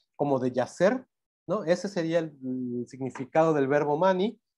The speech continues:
y en realidad, vamos a ver en su momento, tiene unos significados bien, bien extraños, porque incluso la muerte, cuando llega, no se hablan de enfermedades, ¿no? Por ejemplo, ahora que estamos en pandemia,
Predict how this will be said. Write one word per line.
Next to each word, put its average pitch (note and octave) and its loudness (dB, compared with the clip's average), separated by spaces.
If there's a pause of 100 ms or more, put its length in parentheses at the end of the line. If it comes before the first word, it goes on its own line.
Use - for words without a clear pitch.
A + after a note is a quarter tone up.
(120)
y G3+ 2
en F3+ 4
realidad, E3+ 0
vamos F#3 -2
a D#3+ -4
ver F3 0
en E3 -8
su - -12
momento, E3+ -6
tiene E3+ -2
unos F3 0
significados D#3 -2
bien, D3 -2 (120)
bien C#3+ 2
extraños, D#3 -2 (460)
porque C3 -6
incluso B2+ 0
la D#3 4
muerte, F#3+ 2 (340)
cuando C3 -2
llega, D#3+ 0
no D3+ -2
se D#3 -4
hablan D#3 0
de D3 0
enfermedades, C#3+ 0
¿no? D3 -8
Por A#2+ -12
ejemplo, C3 -4
ahora C#3 4
que - -14
estamos C#3 -6
en C3 -8
pandemia, C3+ -2